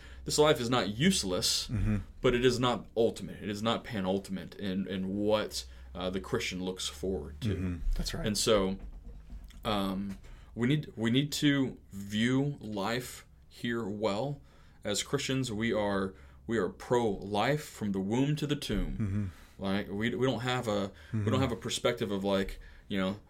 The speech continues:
Speaker 1: a uselessness of life or a, um,
Speaker 2: Yeah.
Speaker 1: a futility of life that
Speaker 2: Yeah.
Speaker 1: exists at any point.
Speaker 2: Mm-hmm.
Speaker 1: Uh, we don't wanna rush to death.
Speaker 2: Sure.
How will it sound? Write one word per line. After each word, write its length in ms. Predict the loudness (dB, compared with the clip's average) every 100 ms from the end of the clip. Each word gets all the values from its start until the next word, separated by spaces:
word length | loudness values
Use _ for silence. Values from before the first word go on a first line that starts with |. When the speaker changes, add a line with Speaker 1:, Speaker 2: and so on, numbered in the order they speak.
| -4
Speaker 1:
a 100 | -2
uselessness 720 | 2 2 4 2 2 0 0
of 220 | 0 0
life 400 | 2 0 0 -2 0
or 220 | 2 4
a, 280 | 2 2 0
um, 400 | 0 0 -2 -6 -10 -2
Speaker 2:
Yeah. 160 | 0 0
Speaker 1:
a 40 |
futility 680 | -2 -4 4 6 8 6 2
of 180 | 0 -2
life 360 | -2 0 0
that 60 | 2
Speaker 2:
Yeah. 80 | 2
Speaker 1:
exists 500 | 2 -2 0 0 -2
at 140 | -2 0
any 180 | 2
point. 460 | 0 -4 -8 -8 -6 -4
Speaker 2:
Mm-hmm. 380 | 0 0 0
Speaker 1:
Uh, 180 | -2 -4
we 120 | 2 4
don't 140 | 4
wanna 200 | 4 2
rush 500 | 4 6 6 2 -4
to 100 | -4
death. 480 | 0 0 0 -8 -18 -6
Speaker 2:
Sure. 320 | 4 6 6